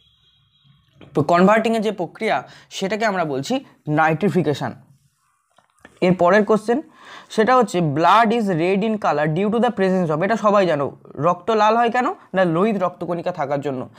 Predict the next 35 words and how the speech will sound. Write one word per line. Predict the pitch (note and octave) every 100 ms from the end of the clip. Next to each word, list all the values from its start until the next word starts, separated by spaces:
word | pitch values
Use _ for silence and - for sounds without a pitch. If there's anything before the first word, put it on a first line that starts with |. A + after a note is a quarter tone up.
| - -
লোহিত | E3+ G#3
রক্তকণিকার | G#3+ A3+ A#3 A#3 A3 A#3+
মধ্যে | A3+ A3 A3+
কি | A#3+
থাকে? | B3 B3+
না, | B3+
হিমোগ্লোবিন | F#3 E3+ F#3+ D#3+ E3 C#3+ C3
থাকে। | C3 A#2+ A#2 - -
তাহলে | - F3
সঠিক | F3+ F3 A3 A3
উত্তর | G#3 F#3+
হচ্ছে | D#3+ F#3+
হিমোগ্লোবিন | D3 E3 F#3+ F#3+ A3 G#3+ G#3
থাকার | F#3 D3+ D3
জন্য | C#3 C#3+ A3 C4+ - -
আমাদের | C#3 C#3+ G3
রক্তের | E3 B2 - C#3
রং | D3 B3 - - A2+
লাল | C3 C3+
হয়। | C3 A#2 - _ _ _ _ _ _ _ _ _ _ _ _ - - - -
বারো | D#3 G3+
নম্বর | C4 C4+ B3+
কোশ্চেন, | A3+ D#3 - G#3 A#3+ - - - G3+
"Which | B3+ A#3+
of, | B3+ A#3 - G3+
one | G#3+
of | A3
the | A3
following | - F#3 G3+ A#3 G#3 F#3+
events | F3 E3 E3 F3+
in |
a | F#3+
botanical | D#3 E3 G3 G3 G#3 F#3+
garden | E3+ D3+ D3
is | D#3